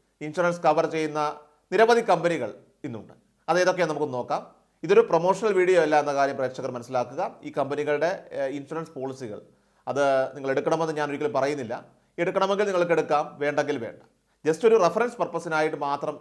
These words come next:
ഞാൻ എടുത്തതാണ്. ഇതിലൊന്ന് ഐ സി ഐ സി ഐ, ഏഹ്, ലൊംബാർഡ് എലവേറ്റഡ് പ്ലാൻ. അത് നമ്മൾ നോക്കുകയാണെങ്കിൽ ഏതാനും മണിക്കൂറുകൾ മുതൽ ഇരുപത്തിനാല് മണിക്കൂറിന് താഴെ വരെയുള്ള ഡേ കെയർ ട്രീറ്റ്മെന്റുകൾ കവർ ചെയ്യുന്നുണ്ട്. ഇനി മറ്റൊന്ന്, ഏഹ്, കെയർ ഹെൽത്ത് ഇൻഷുറൻസ്,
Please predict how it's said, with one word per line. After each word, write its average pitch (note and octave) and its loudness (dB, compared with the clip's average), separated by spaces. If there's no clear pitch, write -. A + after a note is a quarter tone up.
ഞാൻ B2+ -8
എടുത്തതാണ്. A#2 -10
ഇതിലൊന്ന് F#3+ 0
ഐ - 2
സി G#3+ -6
ഐ - -2
സി G#3 -4
ഐ, - -2
ഏഹ്, C#3 0
ലൊംബാർഡ് F3+ 4
എലവേറ്റഡ് D#3+ 0
പ്ലാൻ. B2+ -2
അത് F#3+ 8
നമ്മൾ G3+ 0
നോക്കുകയാണെങ്കിൽ F3+ 0
ഏതാനും F3+ 0
മണിക്കൂറുകൾ A3+ 4
മുതൽ G#2+ -8
ഇരുപത്തിനാല് F3 4
മണിക്കൂറിന് E3 -2
താഴെ E3 8
വരെയുള്ള D3+ 2
ഡേ D3+ 2
കെയർ E3+ 4
ട്രീറ്റ്മെന്റുകൾ A#2+ -8
കവർ B2+ 2
ചെയ്യുന്നുണ്ട്. - -20
ഇനി G3 0
മറ്റൊന്ന്, G3 4
ഏഹ്, C#3+ -4
കെയർ F3 6
ഹെൽത്ത് E3+ -2
ഇൻഷുറൻസ്, A#2+ -12